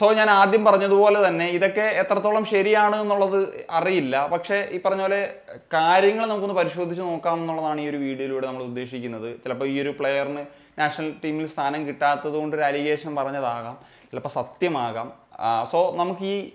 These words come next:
ഓരോ കാര്യങ്ങളും ഒന്ന് പരിശോധിച്ച് നോക്കാം. അതിൽ ആദ്യം പറഞ്ഞിട്ടുള്ളൊരു കാര്യമാണ് സീനിയർ പ്ലേയേഴ്സിൻ്റെ ഇൻവോൾവ്മെന്റ്. ഇത് actually ഞാൻ മുമ്പും കേട്ടിട്ടുള്ളൊരു കാര്യമാണ്, ചില പ്ലേയേഴ്സ് ഭയങ്കരമായിട്ടുള്ള കോച്ചിനേക്കാൾ വലിയ ഇൻ-, ഇൻവോൾവ്മെന്റ്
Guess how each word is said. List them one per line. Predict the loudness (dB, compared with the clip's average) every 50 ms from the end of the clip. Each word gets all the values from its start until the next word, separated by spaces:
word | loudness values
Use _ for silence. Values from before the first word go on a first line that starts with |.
| _ -2
ഓരോ | 2 2 4 4 4 4 4 4
കാര്യങ്ങളും | 6 6 6 6 4 0 -2 -2 -2 -2 -2
ഒന്ന് | -2 -4 -6 -8 -12 -10 -6 -4
പരിശോധിച്ച് | -4 -4 -4 -6 -4 -4 -4 -4 -6 -8
നോക്കാം. | -8 -8 -8 -6 -6 -6 -6 -4
അതിൽ | -6 -4 -4 -6 -6 -6 -10 -12 _ -2
ആദ്യം | 2 2 2 4 4 4 6 6
പറഞ്ഞിട്ടുള്ളൊരു | 4 4 2 0 -2 -2 0 2 2
കാര്യമാണ് | 2 4 2 2 0 -2 -2 -2 -4 -6 -8 -10
സീനിയർ | -10 -8 -6 -4 -4 -4 -4 -4 -4
പ്ലേയേഴ്സിൻ്റെ | -4 -2 -2 -2 0 -2 -4 -6 -8 -8 -6 -4 -4
ഇൻവോൾവ്മെന്റ്. | -4 -6 -6 -4 -2 -2 -2 -2 -4 -6 -8 -8
ഇത് | -8 -8 -8 -10 -10 -14 _ _ -20 _ _ -12 -10
actually | -8 -8 -6 -6 -4
ഞാൻ | -4 -4 -6
മുമ്പും | -6 -6 -6 -4 -4 -6 -6 -8 -14 -20 _ _ -18 -8 -4
കേട്ടിട്ടുള്ളൊരു | -2 -2 -2 -2 -4 -6 -8 -6 -4 -2 -2 0 2
കാര്യമാണ്, | 2 2 2 0 -2 -2 -4 -6 -6
ചില | -4 -4 -4
പ്ലേയേഴ്സ് | -4 -4 -4 -4 -4 -4 -6 -8 -10 -10 -10 -12 -10 -6
ഭയങ്കരമായിട്ടുള്ള | -4 -2 -2 -2 -2 -4 -4 -4 -2 -2 -2 -2 -2 -4 -4
കോച്ചിനേക്കാൾ | -4 -2 -4 -4 -4 -4 -4 -6 -4 0 0 0 0
വലിയ | 0 -2 -4 -4 -4 -6
ഇൻ-, | -6 -8 -10 -10
ഇൻവോൾവ്മെന്റ് | -10 -8 -4 -2 -2 -2 -2 -4 -6 -6 -8 -8